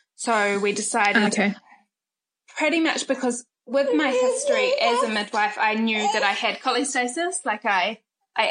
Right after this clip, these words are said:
Speaker 1: absolutely
Speaker 2: Yeah,
Speaker 1: knew that I
Speaker 2: yeah.
Speaker 1: had it, regardless of what my tests were coming back as.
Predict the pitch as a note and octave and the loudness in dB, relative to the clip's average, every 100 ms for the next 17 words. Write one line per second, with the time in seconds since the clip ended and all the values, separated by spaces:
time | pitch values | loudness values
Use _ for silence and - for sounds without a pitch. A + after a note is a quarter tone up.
0 | A#3 - - A3 G3 C3 F#3+ G3 F#3+ G3 | 0 -2 -2 2 4 4 2 0 2 2
1 | - F3+ F#3+ C4+ - - _ _ - A#3 | 0 -4 -2 -2 -4 -12 _ _ -8 -4
2 | A3 G#3+ G3+ G#3 A#3 G3+ - G3+ G3+ - | 0 0 0 -2 -2 -2 -2 -4 -4 -6
3 | G3+ - A#3 A3+ A#3 A3 A3 A3 B3+ C4+ | -8 -8 -10 -4 -4 -2 -2 -2 -2 -2
4 | C#4 | -2